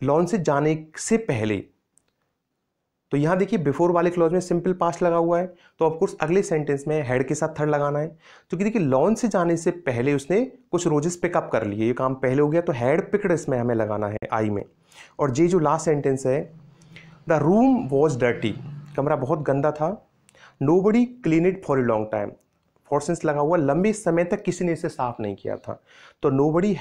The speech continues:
had cleaned it", तो had के साथ हमें थर्ड फॉर्म इसमें यूज़ करना है। तो इस तरीके से आज की वीडियो में हमने बात की पास्ट परफेक्ट टेंस के सभी महत्वपूर्ण यूजेस के बारे में। उम्मीद है आज का वीडियो आपको बहुत पसंद आया होगा।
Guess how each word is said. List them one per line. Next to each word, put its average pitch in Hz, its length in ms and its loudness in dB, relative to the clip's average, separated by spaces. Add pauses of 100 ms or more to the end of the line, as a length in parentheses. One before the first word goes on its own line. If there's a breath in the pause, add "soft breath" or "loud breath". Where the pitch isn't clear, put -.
had 175 200 2
cleaned 147 360 0
it", - 220 -6 (880)
तो 131 80 -2
had 135 220 0
के 160 120 -2
साथ 143 280 -2
हमें 139 180 -2
थर्ड 135 180 -4
फॉर्म 135 220 -2
इसमें 127 380 -4 (260 soft breath)
यूज़ 135 260 0
करना 135 260 -2
है। 202 280 -4 (440 loud breath)
तो - 60 -4
इस 190 200 -4
तरीके 196 300 0
से - 220 -6
आज 151 200 -2
की 196 120 -2
वीडियो 185 280 -2
में 180 80 -4
हमने 160 180 -2
बात 123 340 -4
की 143 240 -8 (360 loud breath)
पास्ट 170 360 0
परफेक्ट 156 600 -2
टेंस 135 260 -2
के 165 120 -4
सभी 196 320 -4
महत्वपूर्ण 151 400 0
यूजेस 117 300 -4
के 110 100 -4
बारे 98 240 -2
में। 95 200 -6 (360 soft breath)
उम्मीद 156 320 0
है 190 300 -2 (200 soft breath)
आज 147 180 0
का - 120 -4
वीडियो 160 260 2
आपको 151 280 0
बहुत 131 280 -4
पसंद 131 260 0
आया 127 140 2
होगा। 160 400 0